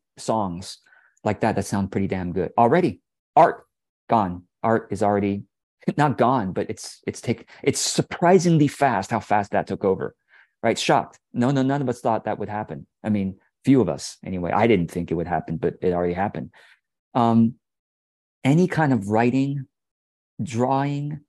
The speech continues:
okay, writing, drawing, photography, and soon acting, all of those are what I call raw creation, right? "George, what are you talking about? You know, you, we all have to learn how to write.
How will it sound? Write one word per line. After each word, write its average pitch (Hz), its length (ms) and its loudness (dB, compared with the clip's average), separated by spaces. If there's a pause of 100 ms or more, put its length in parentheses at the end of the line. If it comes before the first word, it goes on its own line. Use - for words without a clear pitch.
okay, - 160 -6
writing, 185 600 4
drawing, 117 640 -2 (440)
photography, 151 880 0 (400)
and 127 160 0
soon 127 580 -2 (180)
acting, 104 560 -6 (640)
all 190 260 8
of 135 80 2
those 117 260 6
are 113 140 2
what 123 180 0
I 123 80 0
call 104 500 -4 (300)
raw 117 280 -2
creation, 107 680 -8 (180)
right? 110 260 -4 (500)
"George, 123 420 -4
what 113 180 -2
are 160 40 2
you 135 60 0
talking 127 400 -4
about? 82 320 -8
You 92 100 -6
know, 90 160 -2
you, 95 220 -2
we 110 340 0
all 147 140 4
have 151 140 -2
to 101 60 -2
learn 104 240 0
how 107 120 -4
to 98 80 -6
write. 107 420 -4